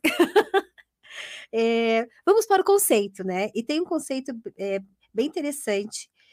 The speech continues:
que diz assim: "Materialismo é a doutrina filosófica que acredita que a matéria é capaz de explicar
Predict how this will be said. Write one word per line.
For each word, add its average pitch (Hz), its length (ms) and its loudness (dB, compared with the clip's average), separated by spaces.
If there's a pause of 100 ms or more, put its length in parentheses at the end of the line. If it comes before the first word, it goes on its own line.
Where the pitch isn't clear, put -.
(280)
que 220 140 -4
diz 214 240 0
assim: 190 540 -2
"Materialismo 247 840 0
é 226 60 0
a 226 40 -2
doutrina 254 420 0
filosófica 220 720 -4
que 220 100 -8
acredita 262 460 -4
que 302 140 -2
a - 20 0
matéria 262 480 0
é 311 40 2
capaz 214 460 0
de 226 80 -6
explicar 208 460 -4